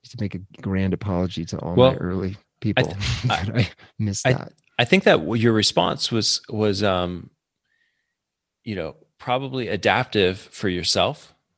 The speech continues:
Speaker 2: but maybe maladaptive in the moment type of thing.
Speaker 1: Mm-hmm.
Speaker 2: You know, like, of course, like, if we wanna get out of dissociation, one way is to, to get angry. And that works for some of our patients as well. If we can get them a little angry, they get out. If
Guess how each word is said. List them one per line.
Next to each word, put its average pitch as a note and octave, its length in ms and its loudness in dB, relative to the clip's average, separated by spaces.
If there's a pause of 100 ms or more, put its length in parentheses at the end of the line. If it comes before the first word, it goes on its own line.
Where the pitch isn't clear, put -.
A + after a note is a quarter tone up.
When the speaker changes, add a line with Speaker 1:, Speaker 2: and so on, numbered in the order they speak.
(800)
Speaker 2:
but G2 120 -2
maybe G2+ 240 -4
maladaptive F#2+ 720 -2
in F#2+ 80 -10
the E2+ 60 -8
moment E2 420 -4
type G#2 220 -8
of G#2+ 80 -10
thing. A2+ 260 -6 (340)
Speaker 1:
Mm-hmm. F2+ 200 -8
Speaker 2:
You A2 80 -2
know, A2+ 120 0
like, F#2+ 280 -2
of - 160 -14
course, - 420 -8
like, F#2 300 -4
if - 180 -12
we A2 100 -2
wanna G2+ 260 -4
get A2+ 120 -4
out G2+ 180 2
of G#2 120 -10
dissociation, F#2+ 680 -6
one F#2+ 160 -6
way F#2+ 160 -4
is F2 180 -6
to, F#2 120 -8 (220)
to F2 100 -8
get E2+ 140 -4
angry. F#2+ 420 -4 (840)
And G2 140 0
that C3+ 160 0
works - 640 -4
for - 160 -8
some C3 200 2
of C3+ 60 0
our B2 120 2
patients D#3 360 -2
as G#2 140 -6
well. D3+ 160 -2
If A2+ 100 -6
we A#2+ 100 -6
can A#2+ 100 -6
get A#2 120 -4
them A#2 100 -2
a G#2+ 40 0
little G2 200 -4
angry, A2 300 -2
they F#2 140 -2
get G#2+ 120 -2
out. G#2+ 260 -4
If F#2+ 180 -12